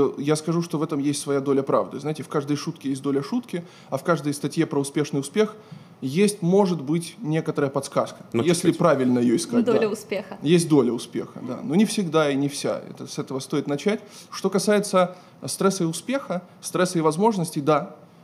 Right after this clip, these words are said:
Speaker 1: э, стресс действительно открывает нам ряд возможностей. Стресс во многом может стать нашим союзником, может быть, даже нашим другом. Вопрос в дозировке, как огонь. Вот скажи, огонь привёл человека, возможно, к тому, как мы сейчас живём, или нет?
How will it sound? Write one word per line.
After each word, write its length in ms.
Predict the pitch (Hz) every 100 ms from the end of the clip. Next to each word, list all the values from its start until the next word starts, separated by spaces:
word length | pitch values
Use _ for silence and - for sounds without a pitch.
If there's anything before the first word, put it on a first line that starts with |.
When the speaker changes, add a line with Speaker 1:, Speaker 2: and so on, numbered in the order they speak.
| -
Speaker 1:
э, 160 | 143 147
стресс 280 | - 202 147
действительно 580 | 160 - 170 170 151
открывает 480 | 143 - 139 156 147
нам 140 | 151 143
ряд 180 | 147 143
возможностей. 680 | 143 147 139 170 170 214 226 - - -
Стресс 380 | - 160 190 185
во 100 | 156
многом 380 | 165 208 196 156
может 300 | 160 175 170
стать 280 | - 165
нашим 280 | 151 143 156
союзником, 680 | 139 147 143 165 208 233 226 - - - -
может 220 | 165 196
быть, 80 | 190
даже 240 | 170 170
нашим 260 | 165 165 175
другом. 460 | 190 165 143 214 220 - - -
Вопрос 500 | 143 151 202 202 - - -
в 60 | 139
дозировке, 480 | 170 214 220 - 151
как 180 | 202
огонь. 300 | 240 196 135 - - -
Вот 120 | 170
скажи, 260 | - 180 151
огонь 300 | 160 226 277
привёл 320 | 202 202 294
человека, 540 | 285 175 170 185 175 143 -
возможно, 560 | 139 147 165 147 147 139
к 340 | - 151 147
тому, 200 | 147 170
как 160 | 165 143
мы 80 | 147
сейчас 240 | 135 143
живём, 300 | 131 135 117 117
или 140 | 170
нет? 160 | 156 110